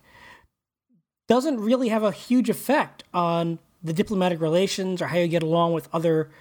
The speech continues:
nations. It just seems to be different victory paths to something that is slightly different than the other one. Yeah, one you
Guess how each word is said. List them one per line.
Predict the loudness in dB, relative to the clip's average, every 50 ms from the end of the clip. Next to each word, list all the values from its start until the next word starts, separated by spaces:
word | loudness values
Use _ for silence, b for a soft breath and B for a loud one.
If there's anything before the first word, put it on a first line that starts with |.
| B B B B B B B B 0
nations. | 0 0 0 0 -2 -2 -2 -2 -2 -4
It | -2
just | -2 -2 -2 -2 -2
seems | -2 -2 -2 -2
to | -4 -4
be | -2 0 0 0 0 -2 B B B B B B B B _ _ 0
different | 0 0 0 2 -2 -2 -2 0
victory | -2 -2 -2 -2 -2 -2 -2
paths | -2 -2 0 0 0 0 -2 -6
to | -8 -8 -6
something | -2 0 0 0 0 0 -2 -2 -2
that | -2 -2
is | -2 -2
slightly | -4 -4 -2 0 -2 -2 -2 -4 -6
different | -2 0 -2 -2 -2 -2 -6 -4 -4
than | -4 -4
the | -2 -2
other | -2 -2 -2
one. | -4 -6 -10 -12 -18 _ _ _ _ _ _ -20 _ _ _ _ _ _ _ _ _ _ 2
Yeah, | 2 2 2
one | 2 -2 0 0 0 2 2
you | 2 2 0 0 -2 -8